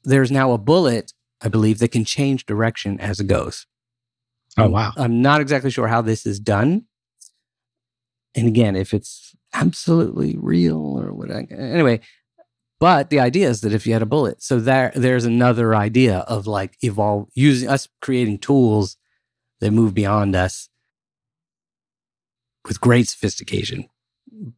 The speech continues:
Speaker 1: based on the ability to capture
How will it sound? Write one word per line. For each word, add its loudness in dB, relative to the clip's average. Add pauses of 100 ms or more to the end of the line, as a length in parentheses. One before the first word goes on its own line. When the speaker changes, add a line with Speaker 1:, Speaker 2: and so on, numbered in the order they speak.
(200)
Speaker 1:
based 2
on 0 (300)
the 2
ability 2
to 2 (680)
capture -2